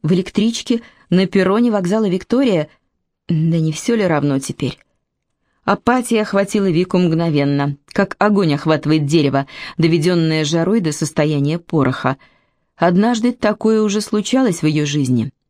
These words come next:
И теперь она сразу узнала это полное, глубокое, неизбывное безразличие ко всему, что с ней было, есть и будет. Бумажника с деньгами и банковской картой нет.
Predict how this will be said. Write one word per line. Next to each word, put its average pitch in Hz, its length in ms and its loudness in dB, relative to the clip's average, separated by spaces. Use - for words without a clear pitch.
И 208 100 0
теперь 233 380 0
она 151 260 0
сразу 175 380 -2
узнала 180 400 0
это 139 220 -2
полное, 170 540 0
глубокое, 160 760 0
неизбывное 196 800 2
безразличие 185 680 0
ко - 140 -2
всему, 190 440 0
что 180 220 -2
с 170 100 -4
ней 160 160 2
было, 226 300 2
есть 156 400 -2
и 135 40 -2
будет. 127 440 -4
Бумажника 208 640 2
с 135 80 0
деньгами 151 600 2
и 135 40 -4
банковской 147 580 -2
картой 220 440 -2
нет. 131 300 0